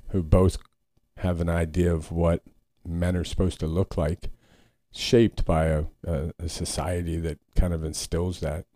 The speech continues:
in us, you know, not to ask. Growing up around, I don't know exactly what your father was like. I knew what my father was like, and there was certainly no asking for help. Um, it was, uh, we will bang our way through this until it fits.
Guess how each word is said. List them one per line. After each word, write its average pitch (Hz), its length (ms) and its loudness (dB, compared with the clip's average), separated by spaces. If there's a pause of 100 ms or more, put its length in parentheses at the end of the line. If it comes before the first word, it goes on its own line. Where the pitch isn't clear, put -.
(100)
in 90 140 -4
us, - 240 -8
you 85 100 -4
know, 82 140 -2
not 82 260 -4
to - 80 -2
ask. 80 380 -6 (360)
Growing 90 280 -2
up 87 200 -4
around, 82 380 -2 (240)
I 95 80 -2
don't 95 120 2
know 90 120 2
exactly 85 460 -2
what 90 180 -2
your 80 100 -6
father 85 280 -4
was 82 140 -6
like. 87 140 -6
I 87 80 -4
knew 85 160 -4
what 76 100 -6
my 92 160 -4
father 78 300 -4
was 78 160 -8
like, 85 240 -6
and 78 100 -8
there 85 80 -4
was 80 120 -6
certainly 85 340 -2
no 80 160 0
asking 82 340 -2
for 76 180 -4
help. - 380 -2 (640)
Um, - 260 -16 (540)
it 82 160 -6
was, 78 280 -6
uh, 76 280 -6 (120)
we 87 180 -2
will 78 280 -2
bang 82 300 0
our 82 180 -2
way 82 220 -2
through 92 300 -2
this 85 300 -2
until 90 320 -4
it 82 140 -4
fits. - 420 -2